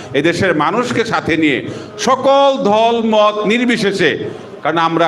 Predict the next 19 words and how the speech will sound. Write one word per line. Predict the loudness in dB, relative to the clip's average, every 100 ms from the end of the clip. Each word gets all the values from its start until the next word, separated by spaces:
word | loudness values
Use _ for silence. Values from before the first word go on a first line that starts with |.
| 2
কোনো | 2 2 2
দলকে | 2 2 0 2
বাদ | 0 2 -2
রেখে | 0 0 -2 -4 -8 -12 -4 -2
এই | 0
দেশ | 0 0 -2
আগানো | 0 -2 -2 -2
সম্ভব | 0 0 0 0
নয়, | 0 -2 -6 -10 -6 0
কোনো | 2 4 2
মানুষকে | 2 -2 0 2 2
আলাদাভাবে | 2 2 2 2 2 0
রেখে | 0 -2 -2 -4 -6 -4
এই | 0
দেশ | 0 0 -2
আগিয়ে | -2 0 0
নেওয়া | 0 0
সম্ভব | 0 0 0 0
নয়। | 0